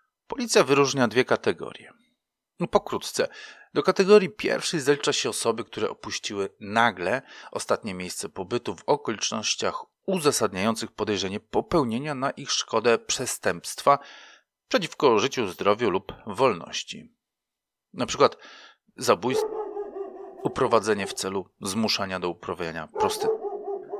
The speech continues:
albo zagrożenie dla nich życia, zdrowia lub wolności.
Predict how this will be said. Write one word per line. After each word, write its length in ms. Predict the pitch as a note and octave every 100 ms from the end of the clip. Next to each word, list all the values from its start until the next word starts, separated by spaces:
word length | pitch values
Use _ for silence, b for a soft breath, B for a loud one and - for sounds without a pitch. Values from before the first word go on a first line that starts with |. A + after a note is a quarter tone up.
| - - G#4 - - -
albo 200 | D3+ G3+
zagrożenie 500 | D#3 B2+ A2+ G#2 B2
dla 140 | G#2 G#2
nich 380 | G2+ F#2+ - -
życia, 560 | G2 A2+ A#2+ - G2+ F2+
zdrowia 480 | - F#2+ F#2+ F#2+
lub 240 | E2+ E2+ -
wolności. 880 | E2+ A2 A2+ E2 D2 - - -